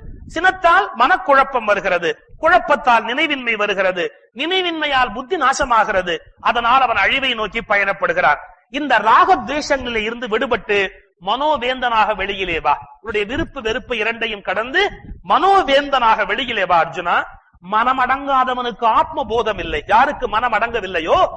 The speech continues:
அவனுக்கு ஆத்ம போதம் இல்லை. நான் முதல்ல சொன்னேன் பாருங்க, ஒரு உதாரணம். ஒரு சாமியார் போய் ம-, கஷ்டப்பட்டார். அப்படியே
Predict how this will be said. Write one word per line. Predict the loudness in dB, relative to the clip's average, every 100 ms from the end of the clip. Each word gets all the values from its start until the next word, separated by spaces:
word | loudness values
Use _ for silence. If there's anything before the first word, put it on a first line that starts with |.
| -12 -2
அவனுக்கு | 0 0 0
ஆத்ம | 2 2 0 -4
போதம் | -2 -2 -4
இல்லை. | -6 -10 -12 -20 -20 -14
நான் | -10 -8
முதல்ல | -6 -6
சொன்னேன் | -8 -4 -4
பாருங்க, | -4 -4
ஒரு | -6
உதாரணம். | -2 0 0 -2 -8
ஒரு | -10 -2
சாமியார் | -2 0 -4 -4
போய் | -4
ம-, | -2 0 -2 -8
கஷ்டப்பட்டார். | -8 -4 -2 -2 -2 -2 -2 -12 -20 -8
அப்படியே | -4 -4 -6 -20 _ 2 2 2